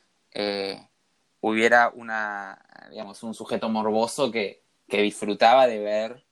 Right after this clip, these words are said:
básicamente que es lo que trata el documental, que organizaba estas cosas porque disfrutaba de ver personas haciendo,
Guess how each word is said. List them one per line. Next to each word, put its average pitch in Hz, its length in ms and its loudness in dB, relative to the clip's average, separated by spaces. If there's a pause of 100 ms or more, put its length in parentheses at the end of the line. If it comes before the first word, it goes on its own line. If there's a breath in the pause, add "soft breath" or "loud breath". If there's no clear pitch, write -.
(360)
básicamente 104 460 -8
que 107 40 -12
es 107 60 -10
lo 104 80 -10
que 107 80 -16
trata 107 200 -8
el 107 100 -8
documental, 107 600 0
que 101 240 -8
organizaba 104 520 -2
estas 117 240 -4
cosas 123 260 -2
porque 107 220 -8
disfrutaba 107 640 2
de 110 120 2
ver 107 260 -2
personas 110 640 -6 (380)
haciendo, 143 760 -4